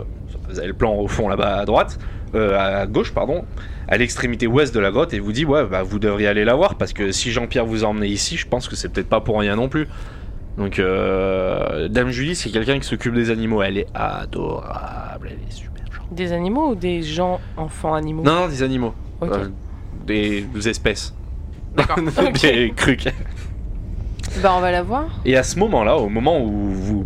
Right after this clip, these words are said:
Speaker 1: discutez, vous voyez une espèce de chauve-souris géante. Mais le bordel, il fait, euh, cinq mètres d'envergure.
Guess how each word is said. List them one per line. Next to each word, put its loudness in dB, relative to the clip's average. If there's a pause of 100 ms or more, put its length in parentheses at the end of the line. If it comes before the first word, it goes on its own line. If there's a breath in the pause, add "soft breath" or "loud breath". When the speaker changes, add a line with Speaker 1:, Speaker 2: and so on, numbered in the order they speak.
Speaker 1:
discutez, 0
vous -4
voyez 2
une -2
espèce -2
de 0
chauve-souris 0
géante. -2 (680 loud breath)
Mais 4
le 4
bordel, 6
il -2
fait, 2
euh, 2
cinq -2
mètres 0
d'envergure. -2